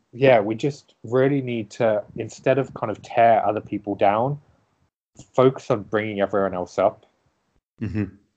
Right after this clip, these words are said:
Speaker 1: And focus on that kind of positivity and gratitude, because the fact that we're alive is amazing.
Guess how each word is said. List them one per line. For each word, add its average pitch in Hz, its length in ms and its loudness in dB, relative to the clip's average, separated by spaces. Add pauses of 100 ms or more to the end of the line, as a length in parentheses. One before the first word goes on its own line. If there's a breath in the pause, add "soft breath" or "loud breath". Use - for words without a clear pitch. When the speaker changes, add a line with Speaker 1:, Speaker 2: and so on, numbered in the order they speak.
(360)
Speaker 1:
And 104 180 -6
focus 113 320 0
on 104 120 -4
that 98 160 0
kind 101 120 -4
of 98 120 -8
positivity 98 720 -6
and 87 140 -8
gratitude, 101 640 -4
because 110 220 -4 (280 loud breath)
the 143 60 0
fact 175 300 2
that 180 120 -6
we're 113 180 4
alive 107 500 2 (100)
is 110 120 -8
amazing. 110 600 -4